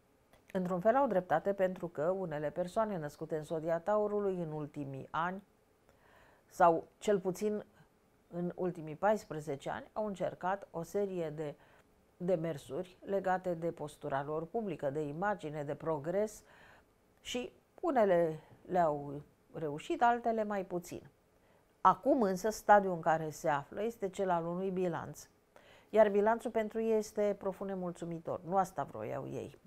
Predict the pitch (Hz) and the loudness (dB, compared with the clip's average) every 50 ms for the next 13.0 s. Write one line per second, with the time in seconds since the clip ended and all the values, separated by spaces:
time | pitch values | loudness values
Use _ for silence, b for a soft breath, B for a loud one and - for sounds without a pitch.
0 | - 165 165 180 180 175 170 165 156 147 165 156 151 147 - 151 143 139 - 143 | -12 -8 -6 -4 -2 -2 -4 -4 -6 -4 -4 -4 -4 -4 -6 -6 -6 -6 -6 -8
1 | 135 135 123 - - - _ _ _ _ _ _ _ _ _ _ _ _ _ _ | -8 -8 -8 -10 -10 -14 _ _ _ _ _ _ _ _ _ _ _ _ _ _
2 | _ _ B B B B B B B B B B B B 147 147 175 185 226 262 | _ _ B B B B B B B B B B B B 4 6 8 8 6 4
3 | - - - - - - - 202 202 208 208 - - - 214 202 185 185 202 196 | 0 -6 -12 -10 -10 -6 -2 -2 0 -2 -2 0 6 8 8 10 8 8 4 4
4 | - - - 196 185 214 214 214 196 165 156 151 139 120 113 - - _ - 135 | 2 2 -2 -2 2 4 6 6 6 4 4 0 0 -2 -6 -10 -14 _ -4 -4
5 | 160 156 - 165 170 185 190 180 147 139 - - - - - 147 143 143 - - | -2 -2 0 2 6 6 8 6 6 4 -2 -12 -16 -18 -16 -12 -12 -12 -8 -2
6 | - 156 156 175 180 175 165 151 - - 135 160 196 - b b b b b b | 0 2 6 6 6 4 4 0 -4 -4 -4 -4 -4 -6 b b b b b b
7 | b b 180 170 180 185 170 170 185 202 190 208 202 202 196 190 185 185 180 175 | b b -4 -2 0 0 0 2 2 4 6 6 8 8 8 8 8 8 6 4
8 | 175 175 175 190 202 196 185 180 180 175 170 - 185 170 165 - 151 139 113 - | 2 0 0 2 2 2 2 2 0 -2 0 4 6 6 4 4 0 -6 -6 -6
9 | - - - - - 202 202 190 190 190 185 185 180 - - - 170 151 139 127 | -10 -16 -10 -4 -2 -2 -2 2 4 6 6 6 4 0 -10 -8 -8 -8 -8 -6
10 | - - 226 240 233 233 220 202 220 202 196 - 208 - 202 190 185 180 - 190 | 0 4 4 6 6 4 2 2 0 -2 -2 -4 -6 -4 -2 -2 -2 -2 -2 -6
11 | 185 180 - 185 165 - 180 175 170 - - 160 160 165 - 214 214 214 208 - | -6 -4 -4 -4 -4 -4 -4 -8 -8 -8 -8 -10 -8 -2 0 2 2 2 0 -6
12 | _ _ - - 214 190 - - 131 127 - 147 107 107 - - 104 90 - | _ _ -8 -2 -2 -2 0 -2 -4 -6 -4 -4 -6 -6 -6 -10 -12 -14 -14